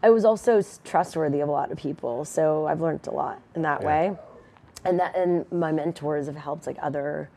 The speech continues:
Speaker 1: advisors and
Speaker 2: Mm-hmm.
Speaker 1: C O Os and C E Os of companies have helped a lot to make me realize, like, one, how to take the power back and how to surround myself by better people. And I also now know the red flags, like, when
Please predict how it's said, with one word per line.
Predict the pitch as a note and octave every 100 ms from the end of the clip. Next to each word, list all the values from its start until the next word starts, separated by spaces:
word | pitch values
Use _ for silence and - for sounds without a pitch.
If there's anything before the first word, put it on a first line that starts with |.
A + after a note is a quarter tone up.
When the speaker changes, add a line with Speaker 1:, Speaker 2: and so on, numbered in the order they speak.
| - - - - -
Speaker 1:
advisors | F3 E3 D3 D3+ D#3+ D#3 D3+
and | D3 C#3+ C#3+
Speaker 2:
Mm-hmm. | G#2+ A2+ B2+
Speaker 1:
C | - E3
O | D#3 D#3
Os |
and | D3+
C | C#3 C3
E | C#3
Os | C#3
of | D3
companies | - C#3 C#3+ C#3+ D3 C#3 - - - - - _ _ -
have | - D3+ C#3+
helped | C#3+ -
a |
lot | C#3+ C#3 C3+ - _ - _ -
to | E3
make | C3+
me | D3
realize, | D3 C#3+ C#3+ C#3 D#3 D#3
like, | D3 C#3+ _ -
one, | D#3 D3 D3+
how | D3+
to | C#3+
take | - -
the | -
power | - B2+ B2+
back | C#3+ - F#3+ - - - - -
and | D#3
how | D#3
to | D3
surround | - C#3 C#3
myself | C3 C3 C3+ -
by | C3+
better | C#3 C#3+ D3+
people. | F3 F#3 G#3+
And | G3
I |
also | G#3 G3+ F#3+
now | E3+ E3
know | D#3+ D#3
the | D#3
red | D3 D3
flags, | D3+ C#3+ D3
like, | C#3+ C#3
when | C#3+ D3